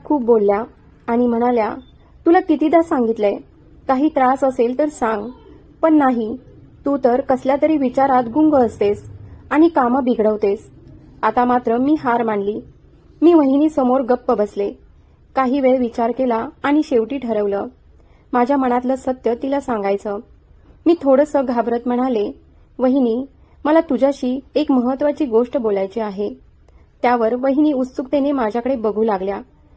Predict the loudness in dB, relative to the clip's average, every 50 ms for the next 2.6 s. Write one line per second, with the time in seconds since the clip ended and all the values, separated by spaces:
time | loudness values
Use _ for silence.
0 | -20 -20 _ -20 _ -12 -2 0 2 2 2 2 0 0 2 0 -2 -2 -6 -14
1 | -18 -20 _ _ -20 _ _ -4 0 2 2 2 2 0 0 -2 -2 -2 -2 -2
2 | -4 -2 -2 -2 -2 0 0 -2 -2 -2 -4